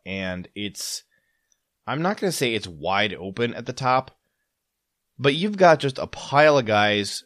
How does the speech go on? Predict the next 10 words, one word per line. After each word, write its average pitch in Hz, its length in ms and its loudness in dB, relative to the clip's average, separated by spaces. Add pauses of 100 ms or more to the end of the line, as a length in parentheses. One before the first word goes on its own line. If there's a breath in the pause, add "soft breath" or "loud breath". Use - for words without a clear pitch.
who 107 260 -6
all 131 340 2
have 101 760 0 (1080)
something 143 480 0
they 131 120 4
can 120 200 -2
bring 113 220 -2
to 110 60 -4
the 98 80 -4
team 117 500 -6